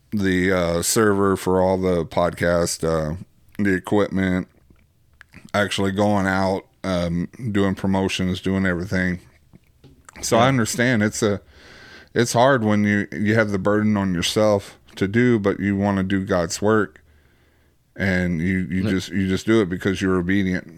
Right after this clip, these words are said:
Speaker 1: and, you know, good things
Speaker 2: Right.
Speaker 1: pop up, just like this song. So.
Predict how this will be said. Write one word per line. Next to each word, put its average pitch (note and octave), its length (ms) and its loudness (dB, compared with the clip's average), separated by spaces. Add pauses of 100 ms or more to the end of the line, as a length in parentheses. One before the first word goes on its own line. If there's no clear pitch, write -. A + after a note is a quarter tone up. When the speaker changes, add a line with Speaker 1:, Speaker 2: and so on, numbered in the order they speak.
(120)
Speaker 1:
and, G#2 400 0
you A#2 100 -2
know, G#2 160 2
good G#2 200 0
things G#2+ 420 2
Speaker 2:
Right. - 280 -20
Speaker 1:
pop G#2 240 -2
up, B2 220 0
just F#2+ 220 -4
like F#2+ 180 0
this F#2+ 140 -2
song. G2 380 -2 (120)
So. E2 340 -4